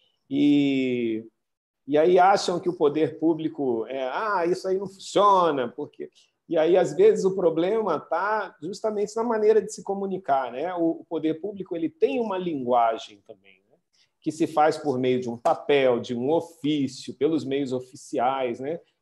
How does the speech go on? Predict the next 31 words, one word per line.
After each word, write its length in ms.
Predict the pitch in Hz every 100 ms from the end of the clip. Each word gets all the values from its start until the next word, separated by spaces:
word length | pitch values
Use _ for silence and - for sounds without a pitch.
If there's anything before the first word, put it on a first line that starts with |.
| -
E 40 |
as 100 | 139
pessoas 300 | 151 147 156
têm 120 | 170
muita 260 | 156 185 190
resistência 840 | 180 180 185 - 165 175 190 190
a 40 | 123
isso. 420 | 101 - - - _ _ _ _ _ _ _ _ _ _ _ _ _ -
Seria 640 | - - - 170 165 190
mais 260 | 190 180
fácil 360 | - 180 180 180
dar 140 | 175
um 120 | 190 170
passo 340 | 147 147 -
atrás 500 | 160 131 147 165 165
e 60 | 147
pensar, 520 | 151 135 - 117 120
"Se 160 | - 180
eu, 120 | 185
eu 140 | 165
não 120 | 214 165
gosto 220 | 156 147
de 60 |
fazer 260 | 143 131 131
ofício, 460 | 127 127 147 147 131
mas 140 | 139
pra 160 | 147 139
eu 120 | 165
conversar 520 | 165 151 127 - 160
com 100 | 160
esse 300 | 131 - 123